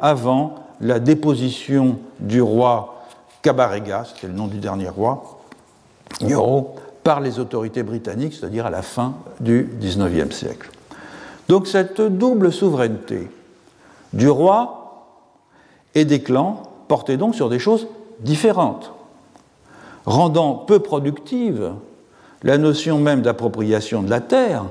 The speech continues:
du fait de la, euh, diversité des régimes de contrôle de la terre et de la diversité des statuts de ceux qui, euh, exerçaient ce contrôle.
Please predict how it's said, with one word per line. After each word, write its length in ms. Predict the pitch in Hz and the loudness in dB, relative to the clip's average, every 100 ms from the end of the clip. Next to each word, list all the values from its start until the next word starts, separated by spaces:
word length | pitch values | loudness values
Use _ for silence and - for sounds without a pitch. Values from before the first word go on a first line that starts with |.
| - - - - - - | -14 -20 -20 -20 -20 -4
du 200 | 117 151 | 2 4
fait 640 | 196 - 196 156 - - 117 | 4 2 4 4 0 -6 2
de 400 | 147 151 135 127 | 6 6 4 0
la, 440 | 120 113 113 101 - - - - | 2 2 2 0 -6 -20 -18 -6
euh, 480 | 110 98 95 95 85 | -2 0 -2 -2 -2
diversité 1080 | 107 165 185 190 - 185 185 208 175 127 - - - | 2 4 4 2 -4 -8 -2 -2 0 -4 -12 -20 -10
des 200 | 110 120 | 0 2
régimes 640 | 147 151 135 160 135 95 82 | 4 4 4 4 4 0 -6
de 120 | 92 110 | -6 -4
contrôle 720 | 113 120 117 120 113 95 78 - - - | 0 0 0 2 2 2 -2 -8 -20 -4
de 100 | 110 | 0
la 180 | 107 107 | 2 2
terre 260 | - 233 | 2 2
et 60 | 196 | 4
de 80 | 127 | 2
la 100 | 117 | 2
diversité 840 | 117 170 160 135 - 123 - 233 | 2 2 2 0 -4 -6 0 0
des 160 | 220 131 | 2 2
statuts 540 | 123 - 147 - 247 | 0 -2 -2 -2 -4
de 160 | 202 131 | 0 0
ceux 380 | 127 180 214 208 - - - - - | 2 2 2 0 -14 -20 -20 -20 -8
qui, 340 | - 165 185 - - - | 2 2 2 -4 -16 0
euh, 160 | 117 - | 2 4
exerçaient 640 | 156 110 123 - 143 143 147 - - _ | 0 2 0 0 0 0 -4 -16 -20 _
ce 180 | - 139 | -2 0
contrôle. 540 | - 120 - 101 87 | 0 -2 -2 -6 -6